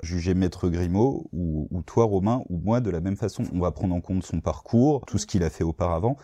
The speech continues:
Et c'est en ce sens que le témoignage des proches, même de la famille, peut être intéressant. C'est là-dessus qu'on leur demande d'intervenir. Après, reprenons le procès Mera où, où la maman, euh, est venue témoigner, euh, notamment sur les connexions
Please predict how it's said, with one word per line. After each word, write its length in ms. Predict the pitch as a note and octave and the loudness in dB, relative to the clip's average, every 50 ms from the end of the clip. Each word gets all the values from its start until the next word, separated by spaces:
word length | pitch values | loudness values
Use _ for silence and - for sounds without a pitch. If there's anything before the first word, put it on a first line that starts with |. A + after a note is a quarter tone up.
| - _ | -14 _
Et 80 | - F2+ | -8 -6
c'est 140 | - - G2+ | -2 0 0
en 100 | G2 G2 | 0 -2
ce 460 | - - - - - - - G2 F#2 | -4 -8 -12 -14 -14 -4 -2 -2 0
sens 280 | - - D3+ D3 - | 0 0 -2 -2 -2
que 80 | - G2 | -2 0
le 120 | F#2+ F2+ | 0 0
témoignage 480 | - - F#2 F2+ F2+ F2 F2+ F2 E2 - | 0 -2 -2 0 0 0 0 0 -2 -4
des 100 | E2+ D2+ | -6 -8
proches, 320 | - - C#3+ C#3+ C3+ - | -2 0 0 0 0 0
même 180 | - G#2 G2 F#2 | -2 -2 0 0
de 80 | E2 D#2+ | 2 0
la 120 | D#2 D#2 | 0 -2
famille, 300 | - - E2 G2 C3+ C#3+ | -2 -4 -2 -2 -2 -2
peut 140 | - - G#2 | 0 0 0
être 200 | F#2+ - - G2 | 0 0 -2 -4
intéressant. 480 | F#2 - G2 F#2 G#2 G2+ - C3+ G#2+ | -2 -2 0 0 0 0 -2 -4 -4
C'est 140 | - - - | -4 -4 -4
là-dessus 440 | D#2+ F2 D#2 E2 D#2+ - - - B2+ | -2 -2 -2 -2 -6 -6 -4 -4 -4
qu'on 520 | B2 - - G2+ F2 D2+ C#2+ - - F2+ | -4 -2 -2 -2 -2 0 -4 -4 -2 0
leur 140 | F2 F2+ F2+ | 0 0 2
demande 280 | F2 F#2 F#2 F#2+ F#2+ F2+ | 0 0 0 0 0 0
d'intervenir. 560 | F2+ F2 - G2+ F#2 F2+ G2 A2 A2+ A2 F2 - | 0 -2 -2 -2 -2 0 0 0 -2 -2 -4 -4
Après, 440 | - - - - A2 G#2 G#2 - - - - | -8 -8 0 2 4 4 4 2 -4 -8 -4
reprenons 460 | E2+ F#2 E2 - - G2 F#2+ G2 G2 | -2 -2 -2 0 0 2 2 2 2
le 80 | F2+ | 0
procès 340 | - - F2+ E2 - - F2+ | 0 -2 -4 -4 -2 -2 -2
Mera 300 | E2+ F2 E2+ E2 F#2+ F#2+ | 0 0 2 2 2 0
où, 260 | F#2 D#2 D2+ C2+ C2 - | 0 -2 -4 -6 -6 -6
où 120 | - E2 | -4 -2
la 100 | E2 D#2+ | -2 0
maman, 440 | E2 E2 E2 F2 F2+ F#2 F2+ E2 D#2 | 0 0 0 0 0 0 0 -2 -4
euh, 20 | - | -4
est 120 | - E2+ E2 | -4 -2 -2
venue 280 | F2 E2+ F2+ F#2 F2 | 0 0 0 0 0
témoigner, 600 | - - F2+ D#2+ E2+ E2 E2+ F2+ F#2 F#2+ G2 G2+ | -2 -2 -2 -2 0 0 0 0 0 2 2 0
euh, 160 | F2+ D#2 D2 | 0 -2 -2
notamment 400 | D2 D#2+ E2+ E2 - F2 D2+ F2 | -2 -4 -4 -4 -4 -4 -4 -4
sur 160 | - - F2+ D#2+ | -4 -4 -4 -4
les 100 | D#2 C#2+ | -4 -2
connexions 540 | - - F2+ F2+ F2 E2 - - - - | -2 -2 0 0 -2 -4 -6 -10 -6 -4